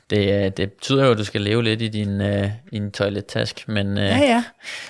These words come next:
Speaker 1: men, øh, man får da, man får da set lidt af, lidt af verden.
Speaker 2: Jo, og får mulighed for at hele tiden bevare nysgerrigheden.
Speaker 1: Ja,
Speaker 2: Altså, øh,
Speaker 1: det
Speaker 2: det
Speaker 1: gør man.
Speaker 2: fordi man skal.
Speaker 1: Yes.
Speaker 2: Ja, det synes jeg er, det synes jeg jo er sådan et seriøsitetstegn. Det kan jeg jo enormt godt lide, når man hele tiden bliver ved med at sige, "Vi kan,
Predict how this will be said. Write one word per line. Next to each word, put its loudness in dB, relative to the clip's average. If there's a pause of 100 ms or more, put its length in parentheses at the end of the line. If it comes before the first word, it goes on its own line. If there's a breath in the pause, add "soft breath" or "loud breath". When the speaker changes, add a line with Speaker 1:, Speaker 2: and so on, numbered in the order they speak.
(160 loud breath)
Speaker 1:
men, 0
øh, 2
man 0
får 0
da, 2 (220)
man -4
får 0
da 0
set -2
lidt 0
af, 2 (140)
lidt 0
af 2
verden. 0 (420)
Speaker 2:
Jo, 0 (100)
og -8
får 2
mulighed 4
for -2
at 2
hele 2
tiden -2 (100)
bevare 0
nysgerrigheden. -2 (120)
Speaker 1:
Ja, -4
Speaker 2:
Altså, -4 (200)
øh, -4
Speaker 1:
det -6
Speaker 2:
det -2
Speaker 1:
gør 0
man. -4
Speaker 2:
fordi -2
man 2
skal. -4 (340)
Speaker 1:
Yes. -4 (140)
Speaker 2:
Ja, -2 (420)
det -2
synes -2
jeg 2
er, -2 (420 loud breath)
det 2
synes 4
jeg 4
jo 2
er 2
sådan -2
et -4
seriøsitetstegn. -2
Det -4
kan 2
jeg 4
jo 2
enormt 4
godt 2
lide, -4
når 0
man 2
hele 0
tiden -4
bliver -2
ved 0
med 0
at -4
sige, -10
"Vi -8
kan, -4